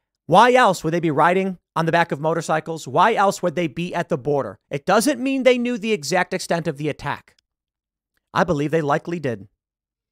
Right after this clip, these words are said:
Israel is now saying they are terrorists. It's dangerous territory, man. But welcome to war. Now, I don't, I don't, I don't know, man.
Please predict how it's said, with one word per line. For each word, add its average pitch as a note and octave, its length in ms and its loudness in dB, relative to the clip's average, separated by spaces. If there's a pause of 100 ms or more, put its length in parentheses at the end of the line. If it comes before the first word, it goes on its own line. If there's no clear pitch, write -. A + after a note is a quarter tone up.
(180)
Israel D3 340 -2
is C#3 120 -2
now D3 140 -4
saying C3+ 300 -6
they C3 160 -6
are C3+ 120 0
terrorists. B2 500 -8
It's A2+ 120 -16
dangerous G#3 420 -8
territory, A#2+ 400 -8
man. G2+ 240 -12 (520)
But A2+ 100 -10
welcome C#3 280 -4
to C#3+ 60 -4
war. A2 300 -8 (2000)
Now, D3 140 -2
I G3 100 4
don't, G#3+ 140 0
I F3+ 180 2
don't, F#3+ 140 0
I E3+ 100 2
don't F3+ 100 -2
know, F3 140 -2
man. D#3+ 260 -6